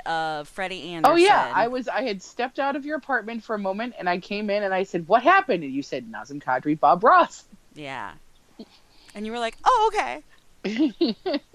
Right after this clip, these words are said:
Speaker 1: I mean, and I got, I have beef with Nazem Kadri for his knee on knee against Ovi in the playoffs last year.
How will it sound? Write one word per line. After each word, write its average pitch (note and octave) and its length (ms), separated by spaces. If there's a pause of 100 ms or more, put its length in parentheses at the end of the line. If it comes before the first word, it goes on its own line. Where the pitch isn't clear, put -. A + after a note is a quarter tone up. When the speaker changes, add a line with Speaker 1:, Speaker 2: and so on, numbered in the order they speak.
(960)
Speaker 1:
I A#3+ 60
mean, G#3+ 180
and A3 120
I C#4 160
got, A3+ 240
I A#3 120
have C#4+ 160
beef G3 220
with F3 100
Nazem E3+ 320
Kadri E3 460
for E3 140
his D#3+ 180
knee F3 160
on D3+ 160
knee E3+ 160
against C#3+ 320
Ovi F3 360
in G#2 100
the C#3 80
playoffs C3 480
last G#2 360
year. A2 380